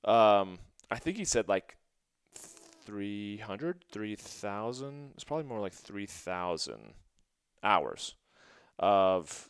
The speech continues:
time that you spend in the car each and every single day.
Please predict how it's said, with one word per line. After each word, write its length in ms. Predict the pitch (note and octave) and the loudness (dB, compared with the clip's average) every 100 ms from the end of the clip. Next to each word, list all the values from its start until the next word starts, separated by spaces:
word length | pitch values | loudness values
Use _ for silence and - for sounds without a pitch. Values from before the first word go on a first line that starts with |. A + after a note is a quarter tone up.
| _ | _
time 320 | - G2 F#2+ | -4 -2 -2
that 100 | F2 | -8
you 80 | F2 | -6
spend 600 | - - F2+ F2+ F2 E2 _ | -6 -2 -2 -4 -8 -18 _
in 200 | F#2+ G#2 | -10 -10
the 80 | F#2+ | -10
car 680 | - - G#2 E2 D2 D#2 - _ _ _ _ _ _ _ - | -14 -10 -6 -4 -4 -6 -12 _ _ _ _ _ _ _ -12
each 180 | A2 G2 | -10 -6
and 80 | |
every 120 | F#2+ E2 | -6 -6
single 240 | D2+ D2+ | -10 -10
day. 200 | D#2+ | -8